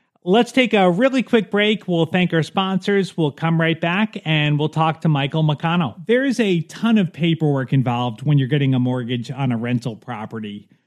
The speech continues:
Lenders are gonna wanna see two years of tax returns, pay stubs, bank statements.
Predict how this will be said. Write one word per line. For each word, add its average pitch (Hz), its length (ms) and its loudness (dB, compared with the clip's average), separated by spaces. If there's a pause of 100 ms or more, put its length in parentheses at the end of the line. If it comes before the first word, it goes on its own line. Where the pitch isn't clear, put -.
(260)
Lenders 214 480 4
are 190 40 0
gonna 185 200 2
wanna 175 240 2
see 165 300 -2
two 208 200 -2
years 190 320 2
of 143 140 -2
tax 165 400 -6
returns, 151 480 -2
pay 156 260 -4
stubs, 147 400 -4
bank 147 320 0
statements. 151 540 -2